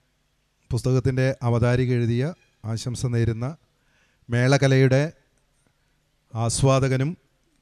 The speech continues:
കലാനിരൂപകനും ചിന്തകനുമായ പ്രൊഫസർ തിയാടി കൃഷ്ണനമ്പ്യാർ സർ, ഏറ്റവും പ്രിയങ്കരനായ വിനോദ് കണ്ടങ്കാവിൽ, മാതൃഭൂമിയുടെ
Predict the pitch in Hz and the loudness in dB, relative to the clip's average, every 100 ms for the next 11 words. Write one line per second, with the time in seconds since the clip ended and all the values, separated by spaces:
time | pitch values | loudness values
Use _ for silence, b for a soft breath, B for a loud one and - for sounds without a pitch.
0 | - 120 127 151 156 151 156 156 160 165 | -10 -4 -2 0 2 2 4 2 0 -2
1 | - 120 131 143 139 120 113 110 110 117 | -4 -2 0 0 0 0 0 0 -2 -6
2 | _ _ - 110 107 117 113 120 113 120 | _ _ -6 -4 -4 -6 -6 -6 -4 -2
3 | 120 120 - - - 117 117 117 113 135 | -4 -6 -10 -14 -8 -6 -2 -2 -2 -4
4 | 180 _ _ _ _ _ _ _ _ _ | -8 _ _ _ _ _ _ _ _ _
5 | _ _ _ _ - 110 131 123 123 113 | _ _ _ _ -12 -2 0 2 2 2
6 | 113 113 107 110 110 107 110 110 110 110 | 0 2 2 0 0 -2 -6 -6 -4 -4
7 | 120 170 - _ _ _ _ _ _ _ | -4 -6 -14 _ _ _ _ _ _ _
8 | _ _ - 113 113 120 113 117 117 120 | _ _ -8 -4 -2 0 2 2 2 0
9 | 117 | 2